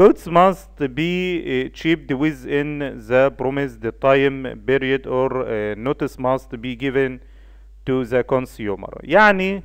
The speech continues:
يجب إن بيتم، يجب إنه يتم شحن البضائع خلال الفترة الزمنية الموعودة دي، آه، أو يجب إنه يتم،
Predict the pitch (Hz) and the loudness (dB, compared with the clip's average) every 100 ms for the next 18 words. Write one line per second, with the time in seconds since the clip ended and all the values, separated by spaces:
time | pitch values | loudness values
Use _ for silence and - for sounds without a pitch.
0 | - 139 147 160 160 143 117 110 107 - | -8 4 6 6 2 -2 -6 -6 -8 2
1 | 170 170 165 160 165 - - - - - | 4 4 2 -6 -12 -18 -20 -20 -20 -20
2 | - - 123 135 147 147 135 117 107 - | -20 -16 2 6 6 4 0 -4 -4 0
3 | 151 147 123 - 143 - 135 123 113 101 | 0 0 -2 8 8 8 -2 -6 -6 -2
4 | 113 131 147 139 123 120 131 131 120 - | 4 6 6 4 2 4 4 4 -2 -2
5 | 135 123 101 113 110 127 147 156 170 - | 0 0 -2 -4 -4 -2 0 -2 -2 -10
6 | - - - 117 113 110 120 143 131 110 | -20 -20 -12 -2 2 6 6 6 2 0
7 | 139 160 156 123 117 110 110 110 107 110 | -2 -2 -2 -2 0 0 0 -2 -2 -4
8 | - 120 131 147 139 135 131 110 110 - | -2 0 6 6 6 -2 -4 -8 -10 0
9 | 151 151 151 | 0 0 -6